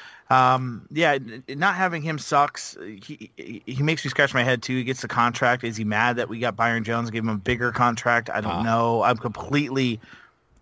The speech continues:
Speaker 1: fa-, I have no idea if that's, uh, a-, a-, any tr-, any weight to that at all, but it's worth discussing.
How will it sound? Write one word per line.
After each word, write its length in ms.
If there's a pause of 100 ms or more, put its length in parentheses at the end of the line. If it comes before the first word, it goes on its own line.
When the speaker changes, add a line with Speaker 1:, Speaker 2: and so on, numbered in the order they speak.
Speaker 1:
fa-, 200
I 140
have 120
no 140
idea 360
if 100
that's, 320
uh, 280
a-, 60
a-, 460
any 260
tr-, 260
any 460 (420)
weight 260
to 120
that 200
at 100
all, 480
but 160
it's 140
worth 360
discussing. 540